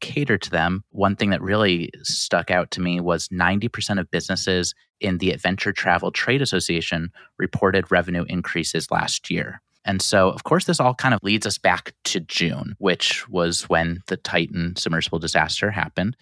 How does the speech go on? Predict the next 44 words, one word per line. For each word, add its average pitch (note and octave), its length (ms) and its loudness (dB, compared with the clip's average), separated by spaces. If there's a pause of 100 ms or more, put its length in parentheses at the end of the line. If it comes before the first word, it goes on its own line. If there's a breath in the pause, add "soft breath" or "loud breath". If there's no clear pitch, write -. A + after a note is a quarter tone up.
(140)
This B2+ 180 0
was D#3+ 80 2
a E3 40 2
moment G#2+ 360 4
where F#2 400 6 (140)
these F#2 180 -2
expedition G2 540 0
organizers E2+ 760 -2
kind - 240 -8
of - 100 -6 (160)
were - 100 -2
holding F3+ 340 0
their F2 140 2
collective - 500 -2
breath. - 380 -8 (160)
The F2 80 0
story G2+ 640 2
was F2 580 -2
owning G#2+ 280 2
headlines F2+ 520 0
wall E2+ 160 4
to G#2 140 -4
wall E2+ 280 4
for D#2+ 220 -2
about E2+ 240 0
a F#2+ 60 0
week E2+ 340 -4 (300 soft breath)
and F2+ 520 0
really F#2+ 300 2
provided F2 640 0
this - 340 -2 (120)
reality F2 440 0
check - 440 -2 (120)
for F2+ 100 2
the E2+ 60 2
business. D#2+ 540 -4 (160)
All G2+ 80 2
the F#2+ 80 -2
thrill G2+ 320 0
seekers G2+ 380 0
that F2+ 140 -2
they F2 120 2
catered A2 360 0
to E2+ 300 -2